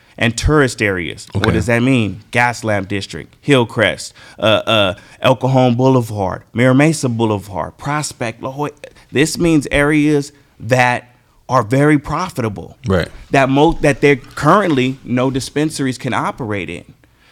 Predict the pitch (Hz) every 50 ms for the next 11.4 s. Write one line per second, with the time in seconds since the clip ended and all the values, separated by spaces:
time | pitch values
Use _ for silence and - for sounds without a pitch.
0 | _ _ - 127 143 131 131 131 156 160 147 156 147 151 143 135 - - - -
1 | - 139 143 135 139 156 151 156 - 104 123 131 139 147 165 175 165 135 147 151
2 | 143 131 143 139 127 120 117 - - - 120 127 139 151 165 180 202 220 247 262
3 | - - _ _ _ _ _ - 147 139 - 165 147 139 131 - - - 139 151
4 | - 160 151 147 151 - - 185 160 165 190 185 - - - - 214 196 202 196
5 | 185 180 175 156 143 139 143 139 143 190 220 220 190 156 123 113 117 147 165 180
6 | 185 202 - - - 113 113 110 95 85 73 73 - - 160 175 180 175 185 170
7 | - - 139 156 165 170 160 147 - - 151 135 - - 165 180 170 185 170 -
8 | - 156 170 214 - - 165 160 160 160 160 139 123 - - - - - - -
9 | 117 120 135 156 175 180 185 180 175 - 175 151 170 202 220 214 208 220 220 -
10 | _ _ _ _ _ _ - 147 160 175 170 107 165 175 202 214 190 175 170 170
11 | 170 175 170 170 180 185 175